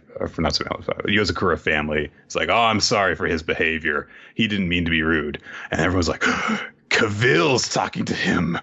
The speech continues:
Another celebrity name?" <laughs> So we've got, you know, we've got Cavill here. So obviously, uh, it's like, "Oh,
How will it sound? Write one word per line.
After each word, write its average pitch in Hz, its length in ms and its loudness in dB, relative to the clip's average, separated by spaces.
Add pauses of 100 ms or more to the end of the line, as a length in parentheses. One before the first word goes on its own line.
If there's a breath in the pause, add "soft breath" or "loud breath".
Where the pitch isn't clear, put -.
(540 loud breath)
Another 185 500 2
celebrity 285 580 2
name?" 349 440 4
<laughs> - 800 -8 (880 loud breath)
So 123 220 -6
we've 123 200 2
got, 131 220 0
you 127 160 -2
know, 120 60 -2
we've 127 140 2
got 147 200 2
Cavill 127 400 2
here. 95 380 0 (380 loud breath)
So 117 180 0
obviously, 113 680 2
uh, 90 120 2
it's 87 140 -2
like, 87 220 -2
"Oh, 80 220 0